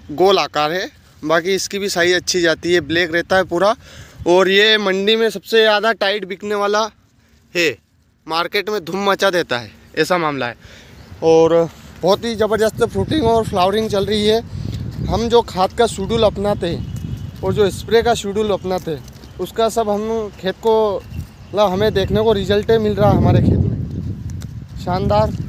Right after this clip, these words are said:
और अभी सबसे main जो काम है अभी अपने खेत में, ये इससे फल मक्खी जो ट्रैप बोलते हैं इसको, ये आपको खेत में एक बीघे में पाँच लगाना है। जैसे कि हमने यहाँ पे तीन बीघा है तो हमने यहाँ पे बीस लगाए, बाकी आप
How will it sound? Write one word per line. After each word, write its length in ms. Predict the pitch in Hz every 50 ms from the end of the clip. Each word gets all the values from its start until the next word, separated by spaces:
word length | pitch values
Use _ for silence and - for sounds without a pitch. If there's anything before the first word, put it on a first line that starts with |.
| - - -
और 240 | 185 196 202 196 - 185
अभी 280 | 180 - - 233 233 -
सबसे 340 | 226 220 - - 254 240 226
main 280 | 220 220 226 240 240 226
जो 100 | 233 233
काम 360 | - 220 208 208 220 226 220
है 100 | 214 220 226
अभी 180 | 220 185 220 226
अपने 260 | 226 - 226 226 220
खेत 280 | 214 - 185 202 226 220
में, 180 | 202 190 160 127 - - - - - - - - - - - -
ये 220 | 175 196 220 220 220 - - 185
इससे 560 | 190 - - 226 226 226 233 233 233 233 - - - - - - - - - - - - - - - - - -
फल 180 | - 214 220 220
मक्खी 280 | 208 202 - - 220 202
जो 120 | 208 220
ट्रैप 220 | 180 - 202 208 175
बोलते 340 | 170 190 180 170 - 190 180
हैं 80 | 175
इसको, 260 | 165 151 - 190 214 226 220 _ _ _ _ _ _ -
ये 80 | 185 202
आपको 600 | 214 208 214 214 226 226 233 233 226 220 220 208 - -
खेत 220 | - 196 196 202 208
में 160 | 220 220 220
एक 400 | 220 208 - 202 208 220 185 180
बीघे 260 | 208 202 208 214 214
में 300 | 214 214 220 220 226 214 - _ _ _ _ _ _ _ _ _ _ _ _ _ -
पाँच 260 | 202 202 226 226 -
लगाना 360 | 220 208 190 202 208 208 208
है। 200 | 202 208 220 220
जैसे 280 | 180 196 185 - 208 196
कि 60 | 190
हमने 320 | 202 196 202 208 214 214
यहाँ 180 | 208 208 208 208
पे 140 | - 220 214
तीन 260 | - - 226 220 208
बीघा 200 | 190 190 175 185
है 80 | 190 190
तो 100 | 190 190
हमने 240 | 190 190 202 202 208
यहाँ 140 | 208 202 202
पे 140 | 190 220 226
बीस 240 | 180 190 233 226 -
लगाए, 280 | 220 185 160 160 160 160
बाकी 220 | 165 180 160 - 196
आप 180 | 190 190 202